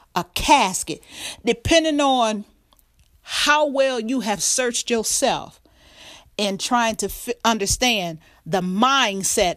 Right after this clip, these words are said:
of you, and then spending enough time sitting talking with that person, <clears throat> excuse me, to understand their mind.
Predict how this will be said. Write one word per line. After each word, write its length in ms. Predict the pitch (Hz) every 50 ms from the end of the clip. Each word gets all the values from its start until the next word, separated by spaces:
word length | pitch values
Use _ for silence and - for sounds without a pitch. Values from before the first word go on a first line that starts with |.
| - -
of 200 | 175 180 165 180
you, 520 | 196 240 285 330 381 403 370 277 208 - _ _ _ _ - - _ _ -
and 180 | 208 208 220
then 200 | 247 285 269 233
spending 420 | - - - - 277 269 269 247 240
enough 320 | 226 240 247 240 - -
time 340 | - - 254 233 214 196 190
sitting 360 | - - - 302 233 196 202
talking 440 | - - 285 277 226 - - 220 220
with 160 | 226 208 -
that 200 | 226 208 - -
person, 520 | - - 269 269 247 - - 185 185 185 _ _
<clears throat> 60 | -
excuse 760 | 330 370 370 302 226 202 180 - - - 247 262 226 175 208
me, 180 | 190 185 190 - - - - - - - - - - -
to 140 | - - - -
understand 800 | 233 247 247 240 220 214 - - 247 247 240 214 185 180 175 165 _ _ -
their 380 | - 147 151 156 254 240 233 233
mind. 500 | 220 190 175 165 156 131 123 - -